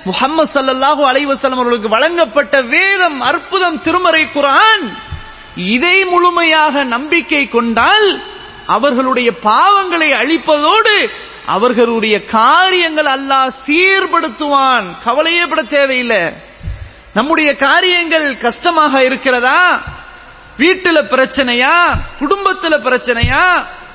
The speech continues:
வேலை பார்க்கிற இடத்துல பிரச்சனையா,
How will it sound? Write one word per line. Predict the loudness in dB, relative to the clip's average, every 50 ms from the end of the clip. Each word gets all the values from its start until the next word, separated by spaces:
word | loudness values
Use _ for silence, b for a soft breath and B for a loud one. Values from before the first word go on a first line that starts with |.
| -20 -20 -20 -8 -4
வேலை | 0 2 4 4 4 4 4 2
பார்க்கிற | 2 2 0 0 0 0 -2 0 2 2 2
இடத்துல | 2 0 -2 0 0 0
பிரச்சனையா, | 0 0 -2 -2 -2 -2 -4 -2 -2 0 0 2 2